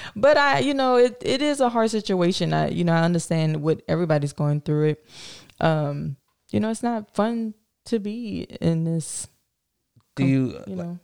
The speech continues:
Speaker 2: yeah.
Speaker 1: situation.
Speaker 2: I feel like, um, I mean, the, the, uh, this is just, maybe I can speak, only speak for myself 'cause I consider you my best friend.
Speaker 1: Oh.
Speaker 2: <laughs> And, you know, um, being in the house, which I'm not really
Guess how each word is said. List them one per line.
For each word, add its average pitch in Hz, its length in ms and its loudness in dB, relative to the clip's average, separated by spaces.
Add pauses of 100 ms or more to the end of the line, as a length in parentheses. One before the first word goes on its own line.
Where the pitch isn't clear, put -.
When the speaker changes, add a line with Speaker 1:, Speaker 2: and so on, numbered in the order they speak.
Speaker 2:
yeah. 143 180 0
Speaker 1:
situation. 170 400 -6 (300)
Speaker 2:
I 117 60 -8
feel 180 180 0
like, 123 280 2
um, 98 440 -2 (600)
I 117 40 -2
mean, 113 140 2
the, 107 140 -2 (100)
the, 107 180 -8 (320)
uh, 110 120 -8
this 156 180 0
is 131 120 -4
just, - 280 -4
maybe 123 280 0
I 110 40 0
can 95 80 -4
speak, - 200 -10
only 107 140 0
speak 98 160 -6
for - 100 -8
myself 92 380 -4
'cause 87 240 -6 (340)
I 113 60 -14
consider 98 320 -2
you 95 120 0
my 87 120 -4
best 90 280 -6
friend. 92 360 -6 (180)
Speaker 1:
Oh. 440 1000 2
Speaker 2:
<laughs> - 40 -20 (720)
And, 131 480 2 (360)
you 127 100 2
know, 117 260 2
um, 107 420 0 (460)
being 135 240 2
in 120 100 4
the 107 80 0
house, 110 500 -2 (300)
which 127 200 -2
I'm 131 100 2
not 139 160 2
really 123 320 0